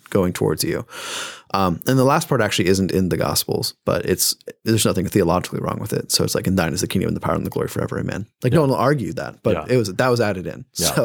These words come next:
Speaker 2: it's
Speaker 1: almost,
Speaker 2: true.
Speaker 1: almost certainly.
Speaker 2: 'Cause it's a good way to end it.
Speaker 1: Yeah. I mean, hey.
Speaker 2: So,
Speaker 1: Amen.
Speaker 2: but the other thing too to think about that, like, this prayer is that it's, it's also reminding you of who God is and, and what he does. It reminds you that he's sovereign. It reminds you that he's the provider. It reminds you that he's the,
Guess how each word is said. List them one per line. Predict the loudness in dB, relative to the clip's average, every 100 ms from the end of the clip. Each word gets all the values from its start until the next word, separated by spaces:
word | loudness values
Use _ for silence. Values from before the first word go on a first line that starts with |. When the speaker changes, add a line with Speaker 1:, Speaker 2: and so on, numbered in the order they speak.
| 2
Speaker 2:
it's | 2
Speaker 1:
almost, | 4 4 2
Speaker 2:
true. | 2
Speaker 1:
almost | 2 2 2
certainly. | 0 -2 -2
Speaker 2:
'Cause | 0 0
it's | 0
a |
good | 2
way | 2
to | 0
end | -10
it. | -16 -4
Speaker 1:
Yeah. | -2 -2 0
I | 2
mean, | 4
hey. | 2 0 _ -12
Speaker 2:
So, | -6 0
Speaker 1:
Amen. | 2
Speaker 2:
but | 4
the | 4
other | 4
thing | 4
too | 4
to | 4
think | 2
about | 0 2
that, | 0 0
like, | -2 -2
this | -4
prayer | 0 2 4
is | 2 2
that | 2 0 0
it's, | -2 -2 -4 -4 -4
it's | -4
also | 0 2 4 4 4 2 -4 _ _ _ _ _
reminding | 0 2 2 2 2 4
you | 4
of | 2
who | 0 2
God | 2
is | 4 4 4 0 -8 _ _ _ _ _
and, | 0 2 4 2 2
and | 2
what | 4
he | 4
does. | 2 -2 -6 -6
It |
reminds | 0 2 2
you | 4
that |
he's | 2 2
sovereign. | 0 0 -4
It | -6
reminds | -2 0 2
you | 2
that |
he's | 4 2
the | 0
provider. | 0 0 0 0 -6
It |
reminds | -4 -2 0
you |
that | 0
he's | 0 0
the, | 0